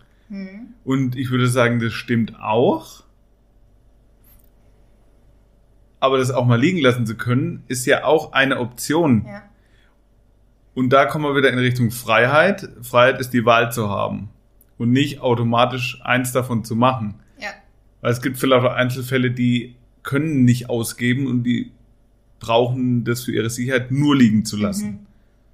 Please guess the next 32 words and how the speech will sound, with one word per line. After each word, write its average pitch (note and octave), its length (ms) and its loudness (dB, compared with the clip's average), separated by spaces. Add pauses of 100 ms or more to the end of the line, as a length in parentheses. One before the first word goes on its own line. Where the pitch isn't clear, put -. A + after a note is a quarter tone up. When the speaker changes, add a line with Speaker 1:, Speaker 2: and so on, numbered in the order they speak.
(1000)
Speaker 1:
Absolut. F#3 460 -18
Speaker 2:
Also G#2+ 140 -6
ich - 40 -10
glaub, B2 180 0
die A2+ 80 -4
La-, G#2+ 280 -6
Wahrheit, A#2+ 440 2
<laughs> A2 60 -8
das B2 180 4
ist C3 220 2
einer A#2 220 0
meiner A2 260 -4
Standardsprüche, A#2+ 880 -6 (160)
<laughs> G3+ 720 -2
die G#2 140 -6
Wahrheit A2+ 280 4
liegt B2 140 -8
wahrscheinlich A#2+ 420 -2
immer A#2+ 200 -2
irgendwo A2+ 300 -4
in A2+ 40 -2
der A2+ 100 -2
Mitte. A#2 380 -2
Speaker 1:
Ja. G2+ 140 -18 (580)
Speaker 2:
Und E3 460 0 (220)
aus B2 180 0
deinem A2+ 260 2
eig-, C3 320 2 (160)
dein B2 180 4
eigenes C3+ 360 0
Muster C#3 280 -4
erkennen, F#3 600 0